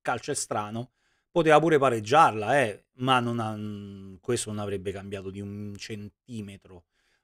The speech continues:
proprio il, il giudizio, mm, gene-, generale sulla, sull'andamento del match, perché è stato veramente un, un confronto ad armi, eh, totalmente impari,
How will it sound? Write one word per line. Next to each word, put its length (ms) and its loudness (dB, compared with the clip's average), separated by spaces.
proprio 380 -2
il, 380 -4
il 160 -6
giudizio, 800 0
mm, 360 -12
gene-, 520 2
generale 600 2
sulla, 720 -4
sull'andamento 720 -4
del 160 0
match, 360 -6
perché 440 4
è 20 2
stato 400 0
veramente 540 -4
un, 300 -10
un 120 -4
confronto 800 0
ad 160 0
armi, 560 4
eh, 880 -6
totalmente 800 2
impari, 600 -2